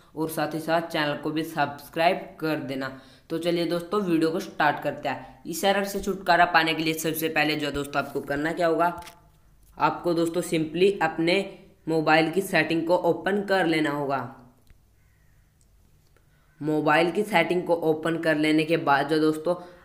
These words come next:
आप सभी को थोड़ा स्क्रॉल करके नीचे आना होगा। स्क्रॉल करके नीचे आने के बाद जो दोस्तों आपको अपनी सेटिंग में कहीं पे भी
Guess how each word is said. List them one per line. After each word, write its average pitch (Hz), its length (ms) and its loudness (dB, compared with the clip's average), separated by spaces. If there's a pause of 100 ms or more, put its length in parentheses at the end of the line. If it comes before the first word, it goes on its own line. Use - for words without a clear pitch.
आप 151 300 0
सभी 151 160 0
को 160 160 -2
थोड़ा 156 280 0
स्क्रॉल 151 420 -2
करके 156 280 -2
नीचे 151 340 0
आना 165 200 4
होगा। 139 400 -2 (1500)
स्क्रॉल 180 440 4
करके 190 300 2
नीचे 180 380 4
आने 180 300 4
के 180 140 2
बाद 156 280 2
जो 165 100 4
दोस्तों 160 320 0
आपको 160 160 -6
अपनी 165 180 -2
सेटिंग 156 460 2
में 208 380 -2
कहीं 156 280 -4
पे 170 140 4
भी 202 100 2